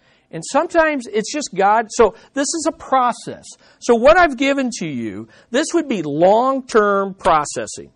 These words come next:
Release it to God, rest in Christ, rely on the Spirit. But how do you do it? Look at the square that says realize over on the left. That's the st-, that's the first point. And then you got ten, ten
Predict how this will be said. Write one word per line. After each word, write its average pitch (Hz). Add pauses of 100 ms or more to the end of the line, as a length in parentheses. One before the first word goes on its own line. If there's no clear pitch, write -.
(580)
Release 156
it 339
to 330
God, 185
rest 170
in 277
Christ, 180
rely 160
on 190
the 160
Spirit. 147
But 127
how 165
do 214
you 208
do 175
it? 107 (300)
Look 233
at 285
the 247
square 214
that 190
says 165
realize 143
over 165
on 151
the 147
left. 139 (540)
That's 175
the 196
st-, -
that's 170
the -
first -
point. 123
And 135
then 147
you 139
got 143
ten, 196 (160)
ten 190